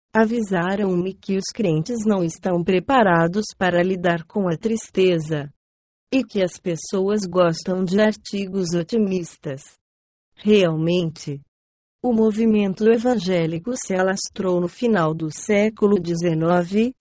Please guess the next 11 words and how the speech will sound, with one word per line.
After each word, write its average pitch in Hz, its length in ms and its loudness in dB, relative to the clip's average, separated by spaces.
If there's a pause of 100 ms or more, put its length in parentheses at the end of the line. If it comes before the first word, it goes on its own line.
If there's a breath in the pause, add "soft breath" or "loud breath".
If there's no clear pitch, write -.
num 262 240 2
tempo 180 480 0
em 220 140 4
que 185 160 -4
se 190 220 0
respirava 185 800 0
um 175 160 -4
clima 180 480 0
de 208 120 -2
grande 165 440 0
otimismo. 175 840 0